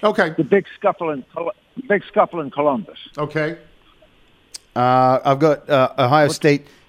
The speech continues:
Speaker 3: giving seven and a half.
Speaker 2: Okay, take Michigan.
Speaker 1: Really?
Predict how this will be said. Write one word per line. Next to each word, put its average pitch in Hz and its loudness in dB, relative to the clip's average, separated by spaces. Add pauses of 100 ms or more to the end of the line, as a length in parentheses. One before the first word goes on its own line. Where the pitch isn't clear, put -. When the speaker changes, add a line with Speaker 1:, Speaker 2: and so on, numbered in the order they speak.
Speaker 3:
giving 151 2
seven 135 2
and 120 -2
a 110 -2
half. 101 -4 (1400)
Speaker 2:
Okay, 127 -2 (480)
take - 0 (280)
Michigan. 117 0 (760)
Speaker 1:
Really? 277 0